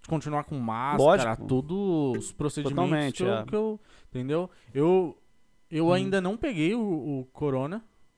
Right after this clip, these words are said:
Speaker 2: Eu também nunca peguei.
Speaker 1: Eu não peguei,
Speaker 2: Nunca
Speaker 1: porque
Speaker 2: peguei.
Speaker 1: mano, sempre quando eu tenho que sair, máscara, álcool,
Speaker 2: É.
Speaker 1: sempre me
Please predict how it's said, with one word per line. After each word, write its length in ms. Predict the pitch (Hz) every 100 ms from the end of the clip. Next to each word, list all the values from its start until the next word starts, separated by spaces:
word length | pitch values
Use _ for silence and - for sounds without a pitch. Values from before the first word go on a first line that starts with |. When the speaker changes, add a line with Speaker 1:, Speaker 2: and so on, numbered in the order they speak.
| -
Speaker 2:
Eu 100 | 143
também 180 | 160 160
nunca 160 | 196 175
peguei. 220 | 127 120
Speaker 1:
Eu 100 | 131
não 120 | 143
peguei, 460 | 170 185 127 147 214
Speaker 2:
Nunca 200 | 127 156
Speaker 1:
porque 160 | - 147
Speaker 2:
peguei. 580 | 143 139 131 123 113 113 _ _ _ _ _ _ _ _ _ - _ -
Speaker 1:
mano, 220 | 202 123
sempre 260 | - 196 196
quando 180 | 202
eu 60 | 185
tenho 200 | 190 185
que 80 | -
sair, 300 | 170 170 170 160
máscara, 680 | 143 143 185 175 - 151 131
álcool, 680 | 127 151 165 156 - 147 135
Speaker 2:
É. 40 |
Speaker 1:
sempre 340 | 120 117 110 160
me 180 | 151